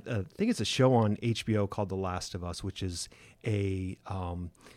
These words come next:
a kind of end of the world zombie apocalypse, but it's be-,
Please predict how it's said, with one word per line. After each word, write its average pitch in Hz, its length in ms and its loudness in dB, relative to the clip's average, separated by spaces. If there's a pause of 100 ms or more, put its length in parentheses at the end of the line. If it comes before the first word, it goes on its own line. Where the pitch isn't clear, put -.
(220)
a 104 220 0
kind 110 240 2
of 95 160 0
end 120 220 4
of 113 80 4
the 104 80 4
world 101 580 4
zombie 104 440 0
apocalypse, 92 800 -4
but 110 300 0
it's 107 160 -2
be-, - 180 -6